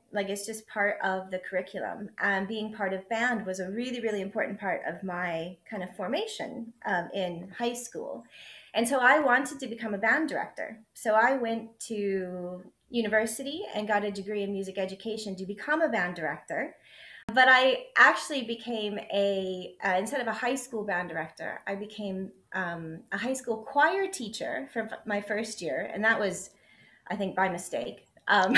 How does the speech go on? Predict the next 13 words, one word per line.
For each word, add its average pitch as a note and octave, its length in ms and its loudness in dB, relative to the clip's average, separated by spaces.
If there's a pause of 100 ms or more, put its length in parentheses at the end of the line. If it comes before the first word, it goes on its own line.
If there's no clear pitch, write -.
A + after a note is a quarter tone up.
<laughs> - 100 4
and F4+ 360 8
then D#4+ 180 8
I C#4+ 160 8
did, A3+ 400 4 (500)
um, A3+ 280 6
middle C4 240 6
school A#3 320 -2
and G#3 160 2
elementary G3+ 480 0
school E3+ 600 -4
music. G3+ 580 -4 (680)
And A3 460 4